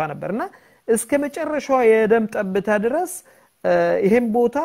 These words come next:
አሳልፎ ላለመስጠት ሞክረዋል። ልክ እንደ አብዲ ኢሌን አድርገውት እንደነበሩት አይነት አካሄድ ሁሉ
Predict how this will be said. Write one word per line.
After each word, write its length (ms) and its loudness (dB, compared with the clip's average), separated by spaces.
አሳልፎ 540 -2
ላለመስጠት 640 2
ሞክረዋል። 600 0
ልክ 200 -6
እንደ 160 -2
አብዲ 280 -2
ኢሌን 300 -4
አድርገውት 520 -2
እንደነበሩት 680 -4
አይነት 300 -6
አካሄድ 440 -4
ሁሉ 160 -4